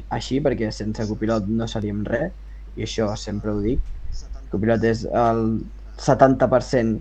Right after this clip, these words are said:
d'un rally, però, però jo crec que sí, per,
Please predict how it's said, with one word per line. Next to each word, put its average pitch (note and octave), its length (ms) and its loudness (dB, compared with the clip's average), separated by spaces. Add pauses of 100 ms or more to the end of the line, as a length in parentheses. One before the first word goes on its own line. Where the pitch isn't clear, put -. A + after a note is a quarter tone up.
(340)
d'un B2 320 2
rally, A2+ 380 2 (2250)
però, C#3 240 12 (600)
però B2 160 2
jo B2 160 6
crec B2+ 240 2
que B2+ 80 6
sí, B2+ 300 0 (100)
per, A2+ 140 0